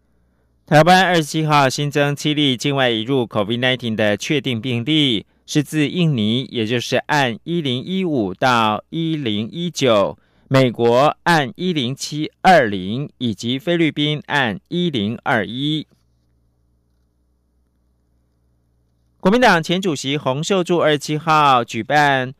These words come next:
护县保台论坛，邀请党内各方参加，就国民党两岸路线交换意见。有意参选党主席的人士，包括了国民党前主席朱立伦、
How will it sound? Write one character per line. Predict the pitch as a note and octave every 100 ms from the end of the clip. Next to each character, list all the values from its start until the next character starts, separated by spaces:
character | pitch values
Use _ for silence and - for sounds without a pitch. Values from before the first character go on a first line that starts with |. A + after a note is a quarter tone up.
| _
护 | - A#3
县 | F#3 F#3+ D#3
保 | B2+ G2+
台 | F2 G#2+
论 | B2+ E3+ C3+
坛， | A#2 G#2 G2+ B2 C#3+ _ _ _
邀 | G3+ G#3+
请 | A3 D3+ E3
党 | D3+ G#2+ A2+
内 | D#3
各 | D3 C#3+
方 | C3+ C3+ C#3+
参 | C#3 C#3+
加， | D3 D3 D3+ C#3+ - _ -
就 | D#3+ D3
国 | C3
民 | D3+
党 | C#3 C3
两 | B2+ E2+
岸 | B2+ B2+
路 | C3+
线 | - B2+ A#2+
交 | C#3
换 | C#3 B2+
意 | D3
见。 | B2+ F3 E3 B2 F#2+ - _ _ _
有 | - E3
意 | A3+
参 | G#3 G#3+
选 | G#3+ C#3+ A#2+
党 | B2 E3
主 | C#3
席 | -
的 | B2+ C3+
人 | B2+ B2
士， | - D#3+ D3
包 | - C#3+
括 | D3 C#3+
了 | C3+ A#2+ A#2+
国 | B2+
民 | D#3
党 | B2+ A2
前 | C3
主 | C#3+ A2+
席 | - A2
朱 | A2+ E3+
立 | F#3+ D3
伦、 | A2 G#2+ A2+ D3